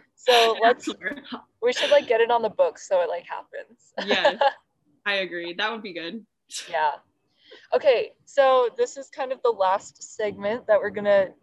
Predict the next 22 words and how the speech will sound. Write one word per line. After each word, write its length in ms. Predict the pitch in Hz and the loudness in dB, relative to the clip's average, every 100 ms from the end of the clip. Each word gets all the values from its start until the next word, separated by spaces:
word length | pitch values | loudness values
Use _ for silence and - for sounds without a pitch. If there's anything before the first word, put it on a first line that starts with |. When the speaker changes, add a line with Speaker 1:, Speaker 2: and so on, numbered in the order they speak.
| _ - | _ -14
Speaker 1:
do, 400 | 202 196 202 240 - | -10 -4 0 0 0
um, 200 | 190 185 | -6 -8
for 100 | - | -14
this 180 | 190 196 - | -14 -6 -4
episode. 560 | 196 202 - 175 175 | -4 -6 -6 -4 -6
So 300 | - 196 185 180 - - _ | -4 0 0 0 -12 -20 _
this 160 | 247 247 | -4 -4
is 140 | 320 | -4
what 160 | 294 277 | 2 4
I'm 160 | 269 | 2
gonna 180 | 254 247 | 0 -6
call 320 | 233 247 196 | -4 2 2
the 100 | 190 | 2
Crew 300 | 190 - 220 233 | -4 -10 -8 -8
Chats 400 | - 214 214 - | 0 0 0 -6
Countdown. 760 | - 175 - 175 147 180 233 - | -10 -10 -8 -8 -6 -6 -8 -12
Um, 220 | 190 190 180 | -10 -10 -10
it'll 140 | 208 | -10
be 400 | 208 220 214 214 - | -10 -10 -4 -4 -4
some 460 | - - 208 196 190 - | -12 -6 -4 -2 -4 -8
ten 340 | - 240 254 302 302 | -6 0 0 0 -6
rapid 400 | - 190 208 220 | -2 0 0 -2